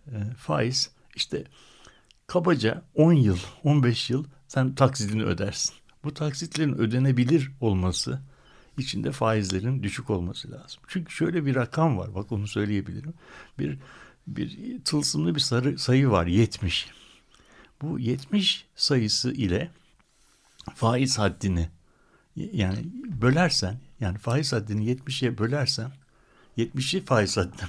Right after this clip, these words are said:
bölersen, tersine söyleyeyim. Mesela faiz haddi on dört olsa,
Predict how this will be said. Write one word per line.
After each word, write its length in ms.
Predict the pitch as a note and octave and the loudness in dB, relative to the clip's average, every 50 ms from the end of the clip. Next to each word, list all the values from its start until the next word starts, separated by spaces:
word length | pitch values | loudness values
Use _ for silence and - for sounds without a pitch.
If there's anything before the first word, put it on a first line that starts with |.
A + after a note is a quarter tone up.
| - - | -10 -8
bölersen, 440 | F2+ F#2 E2+ E2+ - - - E2+ E2 | -8 -8 -6 -8 -8 -8 -8 -10 -8
tersine 400 | - G2+ G2 F#2+ F#2+ - G2+ F#2 | -6 -4 -4 -4 -4 -6 -8 -10
söyleyeyim. 340 | E2 - - F2 A#2+ E3+ - - - - - | -10 -12 -12 -12 -12 -12 -14 -14 -16 -12 -10
Mesela 260 | B2 - - A2+ A#2 | -8 -6 -4 -6 -6
faiz 400 | - - C3+ B2+ C#3 D3 C#3+ - | -4 -4 -2 -2 -2 -2 -2 0
haddi 360 | A#2+ A2 G2+ - - B2+ B2 - - - - - _ - | -2 -2 -2 -2 -2 -2 -2 -4 -8 -20 -20 -20 _ -2
on 240 | D#3 E3 F3 E3+ D#3 | 2 2 4 4 4
dört 240 | C3+ A2 - - G#2 | 4 4 2 0 -4
olsa, 420 | F#2+ F2 - - - D#3 F#3 - | -6 -6 -6 -6 -8 -8 -10 -10